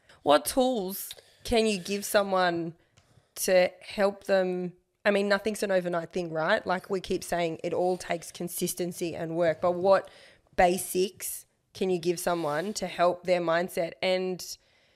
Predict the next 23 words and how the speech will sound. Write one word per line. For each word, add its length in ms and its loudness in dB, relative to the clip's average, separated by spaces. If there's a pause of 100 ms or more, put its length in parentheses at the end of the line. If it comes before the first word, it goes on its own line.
(280)
you 140 -2
know, 180 6
what 440 4 (300)
stresses 680 0
in 600 -2
people's 400 -4
lives, 360 0 (140)
that's 180 2
what 120 4
I 40 6
was 120 -2
gonna 160 -4
go 120 0
down. 280 -4
What 180 2
stresses 380 -4
in 100 0
people's 300 -2
lives 340 4
are 80 0
the 80 -4
most 320 -4
common 720 0